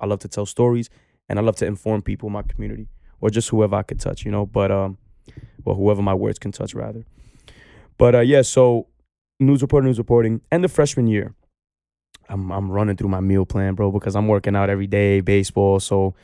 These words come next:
I have no money to eat. I'm, I'm like, "Dad, listen, I'm tired of asking you and Mom for money. Like,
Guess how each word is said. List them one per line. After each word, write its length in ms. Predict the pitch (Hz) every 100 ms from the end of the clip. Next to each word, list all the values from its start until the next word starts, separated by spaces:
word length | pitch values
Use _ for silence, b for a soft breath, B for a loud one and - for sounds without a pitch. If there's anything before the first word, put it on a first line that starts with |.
| b b b -
I 60 |
have 160 | 101 98
no 120 | 101
money 180 | 104 101
to 180 | 95 110
eat. 200 | 98 -
I'm, 220 | 98 95
I'm 160 | 101 101
like, 180 | 92 92
"Dad, 260 | 98 90
listen, 320 | 98 92 92 - _ _ _ _ _ -
I'm 120 | 98
tired 240 | 101 101 101
of 60 |
asking 320 | 98 98 -
you 120 | 101 101
and 80 | 101
Mom 200 | 101 98
for 120 | 104
money. 260 | 104 - -
Like, 200 | -